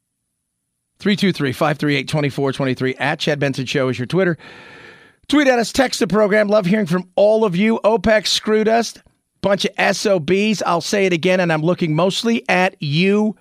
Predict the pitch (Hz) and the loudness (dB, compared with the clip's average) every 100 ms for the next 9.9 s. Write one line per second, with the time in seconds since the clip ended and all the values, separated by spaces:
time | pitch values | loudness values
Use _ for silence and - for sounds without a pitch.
0 | _ 214 214 208 175 214 196 - 185 165 | _ 0 0 0 0 -2 -2 -2 -2 -2
1 | 175 - 180 175 - - - 208 180 170 | -2 0 0 0 -4 -8 -2 0 2 2
2 | 160 147 123 104 - - - _ - 139 | 2 0 -2 -6 -12 -20 -20 _ -6 -4
3 | 123 - 214 240 - - - 165 - - | -2 0 2 0 -2 -4 -2 -2 -6 -14
4 | - _ _ - - 160 156 175 170 151 | -16 _ _ -20 -4 -2 2 2 2 0
5 | - 190 233 196 254 262 240 143 208 196 | -2 0 0 2 0 0 -2 0 2 2
6 | 151 110 - - - 147 180 - 202 214 | 2 -4 -10 -18 -6 -2 -2 0 -2 0
7 | 247 247 - - 196 185 143 202 214 214 | 0 0 -4 -4 0 0 0 2 2 0
8 | 196 214 - - 208 220 240 - 262 214 | -2 -4 -2 -2 0 2 0 0 0 0
9 | 269 240 226 262 269 262 269 294 | 0 0 0 2 2 2 2 2